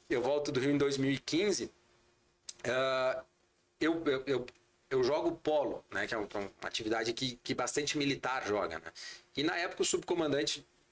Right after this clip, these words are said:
tava voltando a jogar polo, e algumas vezes a gente conversava,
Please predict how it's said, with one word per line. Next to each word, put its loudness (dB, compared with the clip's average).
tava 0
voltando 2
a 2
jogar 2
polo, 2
e 2
algumas 2
vezes 2
a 0
gente 0
conversava, -2